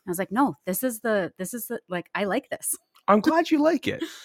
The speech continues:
Speaker 2: I'm glad you like it. Everyone that we talked to originally, they're all like, Oh, wow, that's a,
Speaker 1: Big commitment.
Speaker 2: That's a pretty big commitment.
Speaker 1: Yeah. <laughs>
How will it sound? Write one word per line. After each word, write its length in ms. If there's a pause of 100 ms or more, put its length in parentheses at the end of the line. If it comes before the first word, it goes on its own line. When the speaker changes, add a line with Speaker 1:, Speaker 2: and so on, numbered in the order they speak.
Speaker 2:
I'm 100
glad 220
you 80
like 180
it. 120
Everyone 540
that 120
we 80
talked 340
to 160
originally, 580 (760)
they're 160
all 80
like, 180 (100)
Oh, 100
wow, 500
that's 200
a, 220 (300)
Speaker 1:
Big 160
commitment. 440
Speaker 2:
That's 200
a 60
pretty 320
big 300
commitment. 680 (260)
Speaker 1:
Yeah. 240
<laughs> 680